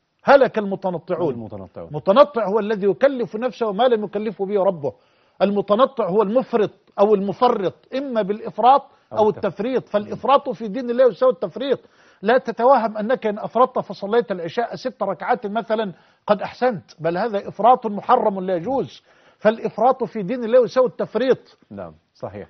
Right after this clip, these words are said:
Speaker 1: فلذلك أقول:
Speaker 2: "ولن يشاد الدين أحد إلا
Speaker 1: "إلا غلبه".
Speaker 2: غلبه".
Speaker 1: فقال إيه بعدها؟
Speaker 2: مم.
Speaker 1: "فسددوا
Speaker 2: "فسددوا وقاربوا".
Speaker 1: وقاربوا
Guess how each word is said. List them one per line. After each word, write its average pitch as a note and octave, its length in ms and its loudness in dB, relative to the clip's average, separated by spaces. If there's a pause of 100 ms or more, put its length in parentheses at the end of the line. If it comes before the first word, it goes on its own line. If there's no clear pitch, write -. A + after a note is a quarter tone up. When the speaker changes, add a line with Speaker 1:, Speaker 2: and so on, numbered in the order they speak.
Speaker 1:
فلذلك F3+ 920 0
أقول: F3 180 -4
Speaker 2:
"ولن D#3 320 2
يشاد C#3+ 380 -2
الدين C3+ 460 -2
أحد A#2+ 600 -8
إلا D3+ 340 -2
Speaker 1:
"إلا - 300 2
غلبه". C#3+ 240 4
Speaker 2:
غلبه". C#3+ 160 -2 (120)
Speaker 1:
فقال G3+ 240 -2
إيه G#3 120 -4
بعدها؟ F#3+ 480 -6
Speaker 2:
مم. G3+ 100 -18
Speaker 1:
"فسددوا D#3 480 -6
Speaker 2:
"فسددوا B2+ 280 -10
وقاربوا". A2+ 420 -8
Speaker 1:
وقاربوا E3+ 540 -2